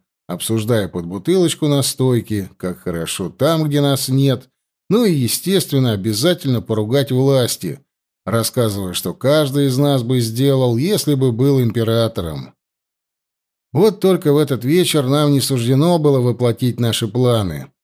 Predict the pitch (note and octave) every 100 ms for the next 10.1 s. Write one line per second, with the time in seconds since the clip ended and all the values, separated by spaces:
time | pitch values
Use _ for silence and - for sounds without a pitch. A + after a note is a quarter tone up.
0 | _ _ - E2+ G2+ A#2 - B2+ C3 D#3
1 | D3 A2 - - F3 C3 A2+ D3 D3+ C#3+
2 | A2+ F2+ A#2 A2+ C#3 B2+ B2 A#2 A2 A#2
3 | A2 F2 - D2+ A#1+ _ _ _ _ _
4 | _ _ _ - F2+ E3+ F#3+ F#3+ D#3+ F3
5 | E3+ G3 F3+ E3 E3 D#3+ D#3 G3 G#3 B2+
6 | G#2+ A#2 - F3+ F3+ D3 G#2+ C3+ C3+ C3+
7 | C#3 C3 C3+ B2 - F2+ A2+ - D3 A#2+
8 | - E3+ F3 A2 - A#2 C#3+ C3 A#2 C3+
9 | D#3 D3 - F3 D3 C#3+ C#3 B2+ A2+ G#2